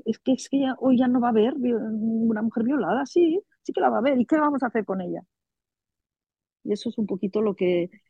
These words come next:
si con este programa, con esta entrevista que hemos hecho, hemos podido, ¿no? Eh, bueno, colocar, ¿no? En la, en las conciencias y en las mentes de, de las personas que nos oyen, pues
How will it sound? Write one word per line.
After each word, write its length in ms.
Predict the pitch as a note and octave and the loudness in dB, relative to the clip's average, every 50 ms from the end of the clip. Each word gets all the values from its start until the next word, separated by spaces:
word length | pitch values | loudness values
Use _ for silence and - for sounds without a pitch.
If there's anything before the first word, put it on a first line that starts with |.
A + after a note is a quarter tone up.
| _ _ | _ _
si 300 | _ - - - F#3 F3 | _ -6 0 2 2 2
con 160 | - - F3+ F#3 | 2 0 -2 -2
este 220 | F#3 - G#3+ G3+ | -2 -2 -2 0
programa, 560 | - G3 G3+ F#3+ G3 G3+ G3+ G#3 G3+ G3+ G3+ | 0 2 2 2 2 2 2 0 0 -2 -4
con 140 | G3 G3 G3 | -4 -4 -4
esta 300 | G3 F#3 - - G3+ G3+ | -6 -6 -6 -4 -2 0
entrevista 420 | G#3 F#3+ G3 G3+ G#3 G3+ - G3+ | 0 2 4 4 4 4 2 -2
que 120 | G3 A3 - - | -4 -4 -2 -4
hemos 240 | F#3+ F#3 - - | -4 -4 2 4
hecho, 360 | - G#3+ - - - - - - _ - - - - - _ - | 4 4 4 2 -6 -10 -10 -12 _ -20 -20 -20 -20 -16 _ -2
hemos 300 | G#3 G#3 G#3 A3 - - | 0 2 2 0 0 0
podido, 840 | - G#3+ G#3+ G#3+ G#3+ G#3+ G#3 G#3 G#3 G#3 G#3 G3+ F#3+ F#3+ F3+ - _ _ _ _ _ _ - | 2 4 4 6 6 6 4 4 4 2 2 2 0 0 -2 -6 _ _ _ _ _ _ -4
¿no? 180 | F#3 G3 B3+ D#4 F4 D#4 A3 | 0 2 2 2 2 0 0
Eh, 420 | G#3+ G#3 F#3+ F#3+ F#3+ F#3+ F#3+ F#3 F#3 F#3 - A3 G3+ G3 G#3 A3+ C4 C#4 - - - | -2 -2 -2 -4 -6 -6 -6 -8 -8 -8 -8 -6 -4 -4 -4 -4 -4 -6 -8 -12 -6
bueno, 320 | - G3+ G#3 G3+ F3+ F3 - | -2 0 0 2 0 -2 0
colocar, 600 | - F#3+ F#3 F3+ E3 - G#3 G#3 G3 G3 F#3+ - | 2 4 4 4 4 4 2 2 2 2 -2 -4
¿no? 240 | G3+ F#3+ G3+ A#3 A#3+ | -8 -6 -6 -4 -4
En 240 | A3 G#3 F#3+ F3 F#3 | -4 -4 -4 -4 -6
la, 480 | F3+ - - - D2+ D2 - E2 E2+ - - - _ _ - C#4 - - | -4 -4 -4 -4 -4 -6 -8 -12 -14 -16 -20 -20 _ _ -20 -18 -14 -8
en 180 | G3+ F#3 F3 E3 | -8 -6 -6 -6
las 340 | F3 E3+ E3 E3 - - - | -6 -6 -8 -8 -10 -10 -2
conciencias 880 | - F3 F3+ E3+ - - A3+ B3+ C4+ C4 A#3 - A#3 A3 G#3+ A3 G#3 | 0 2 2 2 4 6 8 8 8 6 4 2 2 2 2 2 0
y 80 | G#3 F#3+ | -2 -2
en 120 | F#3 F#3 | -4 -6
las 260 | F3+ F3+ F3+ F3+ - - | -8 -8 -10 -8 -6 -4
mentes 460 | G3 G#3 A3+ A#3+ G#3 - G3 F#3+ F#3+ | -2 0 2 2 2 0 -2 -2 -2
de, 200 | F3+ F3+ F3+ F3 | -4 -4 -4 -4
de 180 | - F3+ F3 F3 | -6 -6 -6 -6
las 140 | F3 F3 - | -8 -10 -10
personas 480 | _ - F3+ F3 - G3 F#3+ F#3+ G3+ - | _ -10 -10 -8 -6 -4 -4 -4 -6 -4
que 120 | - F#3+ | -4 -2
nos 160 | G3 F#3+ F#3 G3+ | -2 -2 0 2
oyen, 260 | G3+ G#3 A3 A3+ A#3 | 4 4 4 2 0
pues 280 | - - E3+ - _ | -4 -6 -8 -8 _